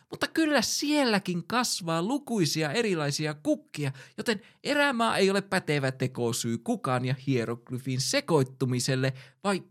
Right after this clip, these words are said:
miettivätkö nämä ufotyypit erämaalla siankärsämöitä nähdessään, että mitähän ne avaruusoliot yrittävät tällä meille kertoa?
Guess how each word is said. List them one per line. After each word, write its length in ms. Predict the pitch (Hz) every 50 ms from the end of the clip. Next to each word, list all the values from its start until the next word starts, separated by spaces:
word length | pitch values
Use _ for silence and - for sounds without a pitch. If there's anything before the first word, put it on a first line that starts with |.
| _ _ _ _ _
miettivätkö 540 | 196 381 427 403 - 240 233 226 - 214
nämä 220 | 202 202 202 196 -
ufotyypit 640 | 208 208 214 202 170 147 - 156 151 143 139 - -
erämaalla 560 | 165 160 160 143 131 127 123 120 120 120 123
siankärsämöitä 880 | 131 - 165 160 143 131 127 120 117 113 120 - 117 110 113 107 - 117
nähdessään, 540 | 131 143 151 170 - - - - 123 120 117
että 240 | - - - 131 127 - - - _ _ _ _
mitähän 380 | - 427 - 466 403 330 185 160
ne 100 | 160 147
avaruusoliot 760 | 123 135 127 127 120 113 107 120 - - 107 110 95 95 -
yrittävät 420 | - 107 113 - 98 95 87 - -
tällä 240 | 104 101 101 104
meille 260 | 110 120 120 123 139 139 -
kertoa? 520 | - 285 247 - - - _ - - -